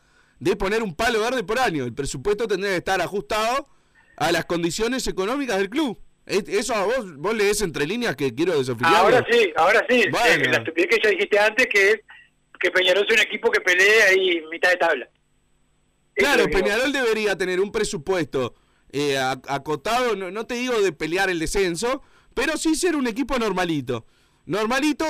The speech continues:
Speaker 1: y cuando estemos bien realmente económicamente, ahí hacer una inversión gr-, grande. Porque si vos me decís, ponés un palo verde y ganás todos los años, bueno, yo te la llevo porque aparte de, de egoísta, a mí me gusta el básquetbol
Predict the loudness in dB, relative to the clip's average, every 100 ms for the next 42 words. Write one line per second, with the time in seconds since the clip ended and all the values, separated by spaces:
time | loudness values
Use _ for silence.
0 | -2 -2 -2 -2 -2 -4 -4 -2 -2 -2
1 | -2 -2 -2 -2 -4 -4 -4 -4 -4 -2
2 | -2 0 0 0 -2 -2 -2 -4 -4 -6
3 | -6 -4 -4 -6 -4 -4 -2 -6 -8 _
4 | _ -6 -4 -2 -2 -2 -4 -4 -4 -2
5 | -4 -2 -2 0 0 -2 -4 -8 _ _
6 | _ -4 -2 0 0 0 0 0 0 0
7 | -2 -2 -6 -8 _ _ -4 -4 -2 -4
8 | -4 -4 -2 -2 -2 -4 -4 -4 -2 -2
9 | 0 -2 0 0 -2 -2 -4 -4 -4 -2
10 | -2 -2 -2 -2 -2 -4 -6